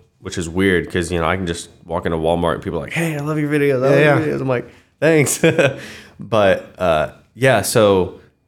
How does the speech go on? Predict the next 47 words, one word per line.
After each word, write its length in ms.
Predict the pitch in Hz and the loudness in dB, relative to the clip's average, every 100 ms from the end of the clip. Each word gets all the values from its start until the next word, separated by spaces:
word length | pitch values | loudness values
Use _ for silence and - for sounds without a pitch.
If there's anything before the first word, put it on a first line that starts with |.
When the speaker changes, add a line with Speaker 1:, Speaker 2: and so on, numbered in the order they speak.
| _ | _
Speaker 1:
people 320 | 147 147 139 | -2 2 4
are 60 | 107 | 4
very 440 | 104 107 107 104 | 4 4 4 2
skeptical 580 | 104 - 95 - - 78 | 0 0 -2 0 -2 -2
at 60 | |
first. 380 | - 87 85 - | 0 0 0 0
They 120 | 90 87 | -2 -2
think 480 | - 92 90 87 - | 0 0 -2 -6 -8
I'm 220 | 87 87 | -6 -4
going 220 | 85 87 | -2 0
to 100 | 85 - | 0 0
end 180 | 98 | 0
up 120 | 95 - | 0 0
charging 460 | 87 85 82 85 | -2 0 -2 -4
them 440 | 80 80 82 80 - - 120 110 | -2 -2 -4 -6 -12 -14 -12 -14
<clears throat> 40 | _ | _
or 280 | 90 90 - | 0 2 2
end 240 | 95 90 | 0 4
up, 360 | 87 87 85 - - | 4 4 0 -6 -2
you 60 | |
know, 60 | 87 | -2
putting 240 | - 95 90 | 0 0 0
a 60 | |
lien 240 | 85 90 90 | 2 0 2
on 140 | 87 | 0
their 140 | 87 87 | 0 0
house 280 | 85 85 | 0 -2
or 60 | 87 | -4
something. 580 | - 85 80 82 82 82 - _ _ | -4 -4 -2 -2 -2 -6 -12 _ _
And 80 | - | -2
a 40 | 87 | 0
lot 160 | 95 | 2
of 80 | 98 | 0
people 540 | 104 95 98 95 - | -2 -2 0 0 -2
still 360 | - - 117 117 | -6 -2 2 4
don't 200 | 110 107 | 4 2
understand 520 | 98 92 - 87 90 | 0 -2 -2 0 0
why 100 | 87 | 0
I'm 100 | 85 | 0
able 300 | 82 90 87 | -2 0 0
to 140 | 85 87 | -2 -4
do 120 | 85 | -2
it 40 | 85 | -2
for 120 | 87 | -4
free 220 | - 107 | -2 -2
for 160 | 107 107 | 0 0
them. 500 | 104 104 107 107 107 | 2 2 2 -2 -8